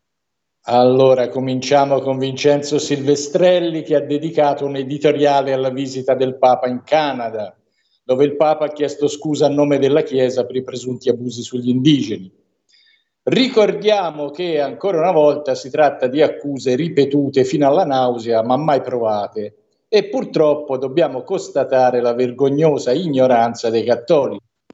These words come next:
È vero che i cattolici, come tutti, frequentano la scuola ideologica e laicista di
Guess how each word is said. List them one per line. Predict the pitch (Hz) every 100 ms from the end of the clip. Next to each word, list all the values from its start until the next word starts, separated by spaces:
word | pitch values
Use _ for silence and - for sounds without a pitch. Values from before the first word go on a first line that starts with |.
| _ _ _ _ - - _
È | - 113
vero | 131 214 202 165
che | 156
i |
cattolici, | 151 151 - 160 160 147 147 135
come | 139 127
tutti, | 151 147 147 131
frequentano | 131 127 135 131 127 127
la | 127
scuola | - 135 127
ideologica | 123 123 131 131 123 127
e |
laicista | 120 117 - - 135
di | 117